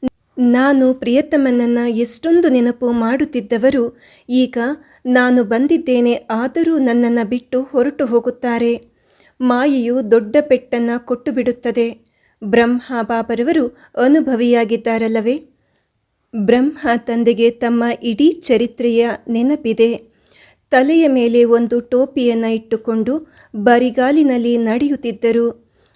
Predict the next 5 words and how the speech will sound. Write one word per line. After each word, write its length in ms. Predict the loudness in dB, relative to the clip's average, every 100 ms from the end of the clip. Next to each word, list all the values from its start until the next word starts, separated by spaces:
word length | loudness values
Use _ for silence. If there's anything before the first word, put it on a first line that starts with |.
| -2
ಮುಸಲ್ಮಾನರು 880 | 0 2 2 2 2 0 0 2 2
ಅವರನ್ನ 520 | 2 -2 0 2 2 2 -4 _ -4
ಬಹಳ 420 | -2 -2 -2 2 2
ಪ್ರೀತಿ 440 | 2 -4 -2 -2
ಮಾಡುತ್ತಿದ್ದರು, 1120 | 0 0 -2 -4 -6 -2 0 0 -2 -6 _